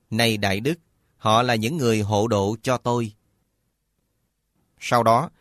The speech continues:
Đại Đức Upananda, con trai dòng Sakaya,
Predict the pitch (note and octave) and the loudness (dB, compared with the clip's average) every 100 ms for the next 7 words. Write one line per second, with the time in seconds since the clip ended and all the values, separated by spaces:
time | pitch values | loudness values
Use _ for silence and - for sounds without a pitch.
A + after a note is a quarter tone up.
0 | _ - A2 A#2 F#3 - D3+ - B2+ B2+ | _ -2 0 2 -2 0 -2 2 0 0
1 | B2+ A#2+ A#2+ A#2 A2 - C#3 C#3 C#3 C#3 | -2 0 0 -2 -6 -6 -4 -2 -2 0
2 | A#2 G#2+ G2 - C3 - A#2 A#2 A2+ | 0 0 -2 -6 -6 -6 -4 -2 -2